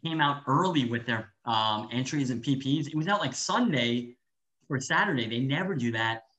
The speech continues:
And I was like, "Oh, this is great." So I studied the late pick five at Laurel, and then you tell me they might cancel. So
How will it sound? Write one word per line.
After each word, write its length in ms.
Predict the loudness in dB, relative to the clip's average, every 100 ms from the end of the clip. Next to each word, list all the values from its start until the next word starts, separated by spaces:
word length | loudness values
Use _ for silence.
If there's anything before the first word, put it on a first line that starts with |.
| _ _ _ _ -6
And 180 | -2 0
I 120 | 0
was 100 | -2
like, 140 | -2
"Oh, 180 | 4 4
this 160 | 4 0
is 120 | -2
great." 260 | 0 0 0
So 160 | 0
I 80 | 0
studied 420 | 0 4 4 4
the 60 | 2
late 240 | 2 0
pick 180 | -2 -2
five 220 | 4 4
at 100 | 4
Laurel, 260 | 0 2 2
and 80 | 2
then 120 | 2
you 100 | 2
tell 200 | 2 2
me 100 | 2
they 140 | 2
might 180 | 2 0
cancel. 400 | -4 -6 -8 -10
So 320 | -6 -6 -6